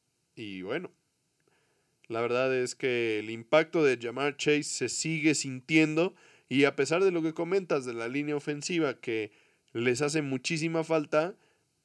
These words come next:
pues el, el pick que, que hicieron de Ja'Marr Chase, pues, también rinde sus frutos, y entonces es un poco complicado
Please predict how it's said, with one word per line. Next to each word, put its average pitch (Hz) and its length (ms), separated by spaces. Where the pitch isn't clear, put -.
pues 123 200
el, 123 280
el 117 500
pick 175 440
que, 120 220
que 127 100
hicieron 151 520
de 131 120
Ja'Marr 135 380
Chase, 156 300
pues, - 220
también 143 680
rinde 156 440
sus 143 220
frutos, 160 380
y 139 60
entonces 151 480
es 165 140
un 160 140
poco 160 300
complicado 139 920